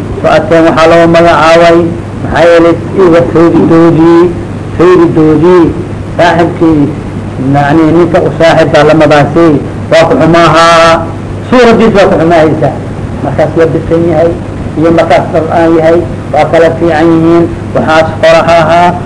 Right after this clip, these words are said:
markaas dhar oo asturan yihiin, lamadaasi. Waxaa lagu magacaabay so'ateen,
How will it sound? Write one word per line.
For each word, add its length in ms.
markaas 380
dhar 220
oo 200
asturan 420
yihiin, 360
lamadaasi. 720
Waxaa 280
lagu 180
magacaabay 720
so'ateen, 680